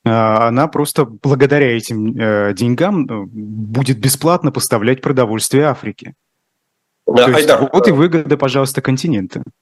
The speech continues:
Speaker 2: А, Айдар, э, ну, вот см-, еще раз смотрите, там, я, если я помню правильно, Путин назвал шесть стран, куда Россия будет поставлять зерно.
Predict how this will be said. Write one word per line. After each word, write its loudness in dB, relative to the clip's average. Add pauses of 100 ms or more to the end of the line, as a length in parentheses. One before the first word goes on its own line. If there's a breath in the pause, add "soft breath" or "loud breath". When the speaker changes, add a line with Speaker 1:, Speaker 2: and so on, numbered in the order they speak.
(340)
Speaker 2:
А, 4
Айдар, 2
э, 2
ну, 2
вот -4
см-, 0
еще 4
раз 2
смотрите, -2 (260 loud breath)
там, 2
я, 2
если 2
я 4
помню 0
правильно, 2
Путин -2
назвал 2
шесть 0
стран, 0
куда 2
Россия 0
будет -6
поставлять 0
зерно. 0